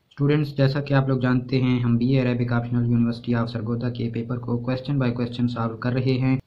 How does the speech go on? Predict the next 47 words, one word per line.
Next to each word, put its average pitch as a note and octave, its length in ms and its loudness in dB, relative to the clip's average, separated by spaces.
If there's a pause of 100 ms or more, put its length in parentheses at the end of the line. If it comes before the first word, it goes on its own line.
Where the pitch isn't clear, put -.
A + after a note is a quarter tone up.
(500)
इस D3 160 -2
वक्त E3 260 0
हम D3 140 2
question C#3+ 320 0
number C#3 340 4 (300)
पाँच C3+ 220 4
पे C#3 120 0
काम C3 240 2
कर C3 160 -2
रहे C3+ 100 2
हैं, C3 60 4
जो B2 100 0
बीस C#3 340 0
नंबर C3 200 4
का B2 100 0
सवाल A#2+ 400 2
है, B2+ 160 0
paper B2 220 -2
में A#2+ 140 2
पूछा A#2+ 220 0
जाता B2 320 -2
है, B2+ 60 -2
और A#2+ 280 0
ये C3+ 200 2
सवाल B2 360 2
है B2+ 120 0
शेरी B2+ 380 0
कितात A#2+ 560 -2
पर A#2 160 0
मुश्तमिल। A2+ 460 -4 (500)
इसमें D#3 340 2
शेरी C#3 240 4
कितात C3+ 380 2
आपको B2+ 240 0
दिए C3 200 4
जाते C3 320 0
हैं B2+ 240 2
और A#2 240 0
उन B2 180 0
शेरी A#2+ 280 0
कितात A#2+ 420 -2
का A#2 60 -2
आपने A2+ 280 -2
तर्जुमा B2 380 0
करना B2+ 260 0
होता A#2+ 300 -2
है। A#2+ 460 -4